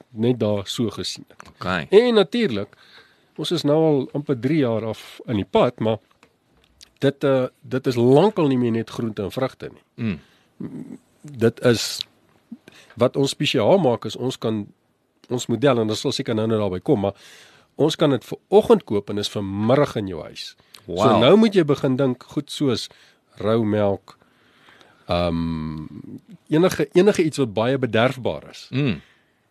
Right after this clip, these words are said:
Speaker 1: Spesiale brood. Hierdie s-, regte suurdeegbrood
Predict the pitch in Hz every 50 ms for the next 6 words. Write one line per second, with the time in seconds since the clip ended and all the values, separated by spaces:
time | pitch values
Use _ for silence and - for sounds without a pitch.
0 | _ _ _ _ _ _ _ _ _ _ - _ _ - - - 151 - - 143
1 | 123 123 135 143 139 113 101 127 135 127 90 - _ _ - _ _ _ _ _
2 | _ _ 104 107 131 165 185 156 131 _ _ _ - - - - - - - -
3 | 120 165 - - _ - 165 - - - - 175 170 165 160 139 151 151 143 135
4 | - 120 104 113 120 143 165 196 _ _ -